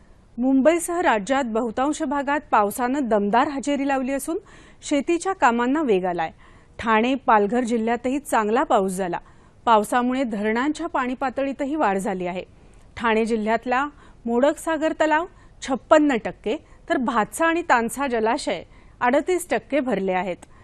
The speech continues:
जळगाव जिल्ह्यातल्या हतनूर धरणातूनही पाण्याचा विसर्ग होत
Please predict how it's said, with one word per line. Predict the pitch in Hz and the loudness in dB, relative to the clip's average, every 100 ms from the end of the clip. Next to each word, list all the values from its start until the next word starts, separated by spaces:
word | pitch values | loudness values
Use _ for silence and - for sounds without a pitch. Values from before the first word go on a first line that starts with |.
| - - | -18 0
जळगाव | 240 226 240 240 | 4 6 6 4
जिल्ह्यातल्या | 247 226 240 240 262 285 | 2 0 -2 -2 -2 -2
हतनूर | 277 269 - 311 339 | -2 -4 -2 0 0
धरणातूनही | 294 269 269 262 285 277 320 | 0 0 -2 -2 -2 -2 -2
पाण्याचा | - 233 240 311 349 | 2 2 2 -2 -2
विसर्ग | 254 226 214 208 | -4 -4 -4 -2
होत | 220 | 0